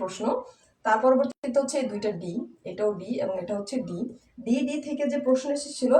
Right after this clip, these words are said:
এটা হচ্ছে দুহাজার ষোলো সালের একটি প্রশ্ন। আমরা কিন্তু বেশ অনেক একদম হচ্ছে চ্যাপ্টার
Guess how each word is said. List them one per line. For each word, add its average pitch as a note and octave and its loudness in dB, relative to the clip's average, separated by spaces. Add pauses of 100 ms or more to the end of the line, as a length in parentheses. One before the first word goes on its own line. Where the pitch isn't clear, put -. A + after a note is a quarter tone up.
(220)
এটা D#4 4
হচ্ছে D4 0 (200)
দুহাজার G3 0
ষোলো A3 0
সালের G#3+ 4
একটি A3+ -8
প্রশ্ন। E3 -14 (600)
আমরা A3 0
কিন্তু C4+ 0 (140)
বেশ C4 8 (520)
অনেক C#4+ 6 (120)
একদম A#3 4
হচ্ছে C4 2 (560)
চ্যাপ্টার C#4+ 4